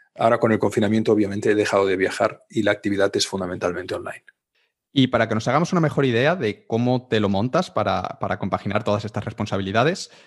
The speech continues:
Speaker 2: ¿nos podrías explicar, así a grandes rasgos, cómo es un día normal en la vida de Alex Rovira? Es decir, ¿a qué hora te levantas? ¿Cómo te organizas durante el día? ¿De qué hora a qué hora trabajas más o menos? Ese tipo de cosas.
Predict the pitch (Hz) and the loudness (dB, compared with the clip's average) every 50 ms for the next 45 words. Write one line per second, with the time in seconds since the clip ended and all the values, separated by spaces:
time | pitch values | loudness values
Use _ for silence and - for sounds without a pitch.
0 | _ _ _ - - 113 110 110 - - 104 101 107 127 - 202 180 - - 175 | _ _ _ -8 -2 -2 -2 -2 0 0 2 2 2 2 2 0 -4 -2 -2 -2
1 | 156 - - - 135 135 135 135 131 135 135 - - _ _ - _ _ - 113 | -2 -2 0 2 2 4 4 2 0 -2 -6 -8 -12 _ _ -20 _ _ -16 -10
2 | - 123 113 107 117 120 120 113 123 120 117 117 - 120 107 - - - 113 113 | -4 -2 -2 0 2 2 2 2 2 2 0 0 0 -4 -4 -4 -4 -2 0 0
3 | 113 113 113 - - 127 117 110 117 113 110 117 117 110 107 107 107 113 113 107 | 2 0 0 -2 -4 -4 -4 0 0 2 2 4 2 2 2 2 2 2 0 0
4 | 110 - 104 107 104 101 104 107 107 107 107 107 104 104 104 - - 107 98 107 | -4 -6 -6 -4 -2 -2 -2 0 0 0 0 0 0 -2 -4 -4 -4 -4 -2 0
5 | 127 160 185 214 180 117 - - - - 98 92 92 92 - - - _ - - | 0 0 0 0 -2 -6 -8 -10 -8 -6 -6 -6 -6 -8 -14 -20 -20 _ -12 -10
6 | 98 - 104 101 95 101 95 90 90 120 139 143 139 127 143 139 139 139 - - | -4 0 0 0 2 0 -2 0 2 2 2 2 2 2 2 2 2 2 0 -4
7 | 117 107 104 101 98 95 95 95 - - - 95 90 98 - 85 95 110 127 135 | -4 -4 -2 -2 -2 -4 -4 -4 -4 -4 -4 -4 -4 -4 -4 -6 -4 -4 0 0
8 | 135 131 117 95 - - 98 90 87 - 87 92 85 - - 85 92 - - 95 | 2 2 2 0 0 0 0 0 0 -2 -2 -4 -4 -2 -2 -2 -2 -2 -4 -6
9 | - 85 - - 95 98 107 123 127 127 131 135 - - - - - 113 120 - | -6 -8 -8 -6 -6 -4 -2 -2 -2 -2 -4 -6 -8 -14 -14 -14 -12 -10 -6 -4
10 | - 92 90 - - - - - - _ | -4 -4 -4 -4 -10 -12 -14 -18 -20 _